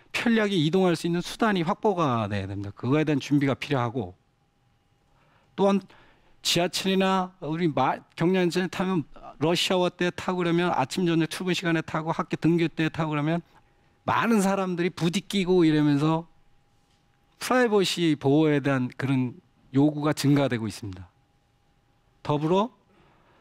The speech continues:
정부 차원에서 시-, 씨오투, 이산화탄소 배출량 감축을 위한 방안으로 해서 지속 가능한 수단이 필요하다라고 해서 이 개발이 시작되었습니다.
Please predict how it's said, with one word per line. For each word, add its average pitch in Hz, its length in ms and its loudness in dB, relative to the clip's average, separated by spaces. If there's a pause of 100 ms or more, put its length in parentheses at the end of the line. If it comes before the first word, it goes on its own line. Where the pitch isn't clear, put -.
(200)
정부 165 400 0
차원에서 170 500 -2 (360)
시-, - 340 -14 (280)
씨오투, 180 680 0 (400)
이산화탄소 185 640 0
배출량 180 600 0
감축을 160 520 -2
위한 151 180 2
방안으로 135 440 0
해서 135 360 0 (400)
지속 147 360 0
가능한 143 520 0
수단이 180 520 -2
필요하다라고 123 1200 -2
해서 123 400 -2 (180)
이 110 120 -12
개발이 120 400 0
시작되었습니다. 107 1080 -6